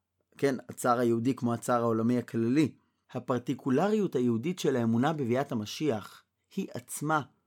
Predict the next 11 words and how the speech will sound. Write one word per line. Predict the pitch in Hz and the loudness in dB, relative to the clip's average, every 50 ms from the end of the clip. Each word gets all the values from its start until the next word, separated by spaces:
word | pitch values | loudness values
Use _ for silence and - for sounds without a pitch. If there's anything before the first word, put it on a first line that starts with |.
| _ _ _ - | _ _ _ -14
חלק | - - 147 151 147 147 135 | -6 -2 -2 -2 -2 -2 -2
מן | 127 120 117 | -2 -2 -2
התפיסה | 110 107 - - - - - - 175 180 | -4 -4 -6 -8 -8 -6 -4 -2 -2 -2
של | 180 - 135 120 | -2 -2 -2 0
הייעוד | 113 113 110 - 120 143 135 | 0 0 0 0 -2 -4 -4
של | - - 117 | -2 -2 -2
עם | 113 113 110 | -2 -2 -2
ישראל. | 104 - - 101 101 95 87 - _ _ _ _ _ _ - | -4 -6 -8 -10 -10 -10 -12 -14 _ _ _ _ _ _ 0
דווקא | 117 135 180 214 202 - 226 | 6 6 8 8 6 4 2
בתפיסה | 196 165 131 - - 120 - - 156 147 | 2 2 2 0 -2 -8 -2 0 2 2
המשיחית, | 147 135 120 - - 101 - - 139 120 - - - - | 4 2 0 -2 -4 -8 -6 -4 -4 -4 -6 -8 -16 -20